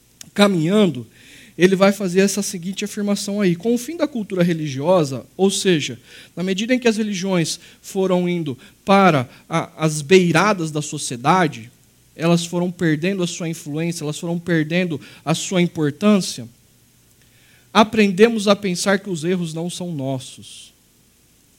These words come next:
Não existem deuses. Não existe Deus. Que são, os erros são dos grupos, das sociedades ou das estruturas. O inferno são os outros."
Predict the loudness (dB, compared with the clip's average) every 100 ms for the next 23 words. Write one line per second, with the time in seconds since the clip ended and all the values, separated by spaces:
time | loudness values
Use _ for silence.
0 | _ _ -4 -2 -2 -4 -6 -6 -4 -4
1 | -6 -12 -16 -18 -20 _ _ _ _ _
2 | _ _ _ -4 -2 0 -2 -6 -6 -6
3 | -8 -12 -18 -20 -20 _ _ _ _ -20
4 | -20 _ -4 -2 0 4 6 6 4 -2
5 | -14 -12 0 8 10 8 2 -4 -6 -6
6 | -8 -8 -2 0 0 -4 -16 -16 -16 -20
7 | _ _ _ _ _ -6 -2 0 -2 -4
8 | -4 0 2 2 0 -8 -14 -18 -18 _
9 | _ _ _ 4 6 4 0 -6 -10 -8
10 | -6 -4 -6 -14 -18 -20 _ _ _ _
11 | _ _ _ _ -10 -8 -4 2 4 2
12 | -4 -12 _ _ _ _ _ _ _ -8
13 | -2 0 -2 -8 -12 -20 -20 -20